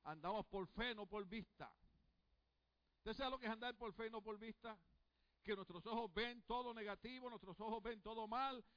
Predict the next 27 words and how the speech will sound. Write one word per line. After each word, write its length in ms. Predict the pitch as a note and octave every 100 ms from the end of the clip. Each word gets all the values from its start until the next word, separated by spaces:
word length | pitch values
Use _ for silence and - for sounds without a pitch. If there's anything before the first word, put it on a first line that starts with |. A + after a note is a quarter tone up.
| -
pero 260 | G3 G3 F#3
nuestro 300 | F#3 - F3
espíritu 800 | - - C4+ C4+ B3+ - B3 A3
en 160 | F#3 -
fe 240 | G#3 C#4+ C4+
ve 400 | B3 G#3+ G#3 - -
que 120 | - F3
el 120 | D#3+
Dios 260 | D#3 B3 B3
creador 400 | A3+ A3 F#3+ A#3
de 120 | C4+
los 100 | A#3+
cielos 220 | A#3+ A#3+
y 20 | A#3+
la 100 | A#3
tierra 480 | G#3 A3 G#3 G#3+ - - -
va 100 | A3
a 40 | C4
abrir 280 | B3 C4+
el 160 | B3 G#3+
mar 240 | A#3+ C#4+
rojo, 480 | B3 C4+ B3 B3 A#3+ - G#3+
no 100 | B3
importa 500 | A#3 C4+ C4+ A#3+ A3+
cuán 220 | B3+ A#3+
profundo 460 | A#3+ G3 A3 G3+ F3
sea. 260 | D3+ A#2